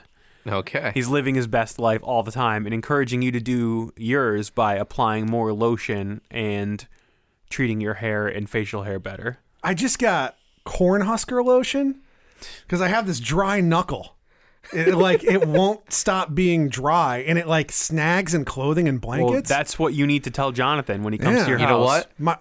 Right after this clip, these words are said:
Speaker 1: I'm having the same problem right now.
Speaker 3: I, I haven't tried it yet. My wife just bought it, but I was like, "Oh, it looks weird and, like, old-timey, so it probably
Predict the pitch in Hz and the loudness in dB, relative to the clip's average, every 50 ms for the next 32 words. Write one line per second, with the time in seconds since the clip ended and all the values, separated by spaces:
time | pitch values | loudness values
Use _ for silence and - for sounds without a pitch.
0 | _ _ 117 107 104 113 107 104 107 98 90 - - 110 104 101 98 - 117 107 | _ _ -6 -4 -2 -2 -2 -2 -2 -6 -6 -4 -2 -2 -4 -4 -2 -2 0 0
1 | 107 95 90 85 87 92 95 95 98 98 104 101 95 98 - 226 247 - 233 226 | 0 0 -2 -4 -2 -2 -2 -2 -2 -2 -2 0 0 2 2 2 2 2 2 2
2 | 254 311 311 302 240 - - 208 202 226 240 233 208 180 160 147 151 147 147 156 | 4 4 4 4 4 4 4 4 4 4 2 2 2 2 2 2 2 0 2 2
3 | 175 190 175 - - - 175 180 165 143 135 123 156 156 160 156 135 127 120 127 | 2 2 2 0 0 0 0 2 2 0 -2 0 2 2 2 2 0 -2 -4 -6
4 | 135 - 170 165 156 165 165 156 151 170 160 160 156 156 151 160 185 226 226 165 | -4 -2 0 2 2 4 2 4 4 2 2 2 0 -2 -2 -2 -2 -2 -2 -2
5 | 147 143 135 139 175 247 - - 135 110 107 117 143 202 190 156 139 135 135 127 | -4 -4 -4 -2 -2 -2 -2 -4 -10 -10 -6 -4 0 2 2 2 0 -2 -4 -4
6 | 117 110 - - 143 165 170 139 - 120 107 110 117 120 120 117 - 139 120 117 | -6 -8 -6 0 2 2 2 0 -2 -6 -8 -8 -8 -8 -8 -8 -8 -8 -8 -6
7 | 107 - 175 180 147 117 | -4 -2 0 0 0 -2